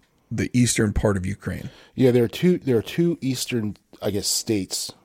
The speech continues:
Speaker 2: or area, regions of Ukraine that would be ethnically Russian.
Speaker 1: Yep.
Speaker 2: More so than Ukrainian. But I think,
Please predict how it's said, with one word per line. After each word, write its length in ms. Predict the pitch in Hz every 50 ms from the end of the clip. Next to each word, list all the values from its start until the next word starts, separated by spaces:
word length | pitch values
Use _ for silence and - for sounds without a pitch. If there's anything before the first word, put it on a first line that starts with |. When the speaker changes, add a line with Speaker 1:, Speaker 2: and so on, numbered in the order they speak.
| _ _ _ -
Speaker 2:
or 120 | 104 - -
area, 320 | 110 113 110 107 101 98 85
regions 380 | 107 113 113 104 95 101 87
of 80 | 98 92
Ukraine 560 | 95 92 - - 113 104 101 98 95 92 90 _ _ _ - - - - - - _ -
that 100 | 123 117
would 100 | 110 98
be 140 | 104 107 - -
ethnically 560 | 117 110 - - 110 95 - 101 101 98 87
Russian. 500 | 85 87 95 90 87 - - - - - _ _ _ _ _ -
Speaker 1:
Yep. 140 | - 82 - _ _ _ _ -
Speaker 2:
More 260 | 113 120 120 117 104
so 340 | - - - 117 107 104 101
than 520 | 92 101 98 95 92 87 87 80 80 85 _ _ _ _ _ _ _ _ _ _
Ukrainian. 600 | - 95 - - 107 95 90 85 67 50 - - _ _ _ _ _ _ _ _ _ _ _ _ _ _ _ _ _ _ _ -
But 500 | 120 113 98 104 127 117 107 95 - _ _ _ _ _ _ _ _ -
I 140 | 110 107
think, 540 | 95 - - 139 139 135 127 - - - -